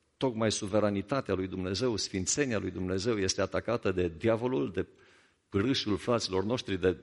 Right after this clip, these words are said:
împotrivitorul, adversarul, cel care e împotriva lui Dumnezeu. <clears throat> Ce s-ar fi întâmplat? Asta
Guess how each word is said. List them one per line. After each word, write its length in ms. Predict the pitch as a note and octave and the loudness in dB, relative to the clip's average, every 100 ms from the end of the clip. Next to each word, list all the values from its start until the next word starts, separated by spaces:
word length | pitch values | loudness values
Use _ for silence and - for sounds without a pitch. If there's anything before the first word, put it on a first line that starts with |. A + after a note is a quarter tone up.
| - - | -10 -6
împotrivitorul, 1080 | G2+ - - F2 G2 F2+ - D#3 B2+ G2+ F#2+ | -6 -4 -2 -2 -2 -4 4 6 6 4 4
adversarul, 880 | G2+ F#2 G2 F#2 D3 D3 A2 G2 - | 2 4 2 4 4 4 4 4 2
cel 160 | C3+ B2 | -2 2
care 160 | G#2+ | 4
e 40 | A2 | 2
împotriva 800 | G#2 G2+ - F#3 A2+ A#2 F2+ - - | 2 0 2 2 4 4 4 0 -12
lui 160 | - G#2+ | -2 0
Dumnezeu. 640 | F#2+ G2 F#2+ G#2 B2+ A#2+ - - - _ _ _ _ _ _ | 2 4 4 6 6 4 -2 -18 -20 _ _ _ _ _ _
<clears throat> 220 | - G#2+ - _ _ _ _ _ _ | -6 -6 -8 _ _ _ _ _ _
Ce 180 | - D#3+ | -2 0
s-ar 220 | E3 - | 2 0
fi 140 | C#3+ - | -2 -4
întâmplat? 600 | C3+ C3+ A#2 C#3 - - _ - | 0 0 4 2 2 -10 _ -2
Asta 360 | G#2+ A2 C3 | 0 0 0